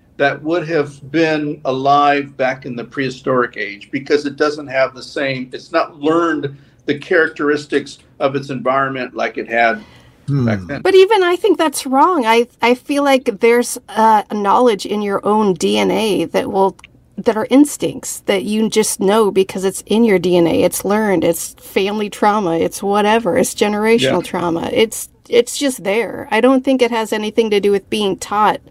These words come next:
Speaker 3: instinct anyway, like being taught how to be that animal.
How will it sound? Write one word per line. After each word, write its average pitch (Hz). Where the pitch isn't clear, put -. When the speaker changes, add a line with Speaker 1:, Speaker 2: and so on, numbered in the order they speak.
Speaker 3:
instinct 214
anyway, 190
like 196
being 196
taught -
how 202
to 185
be 190
that -
animal. -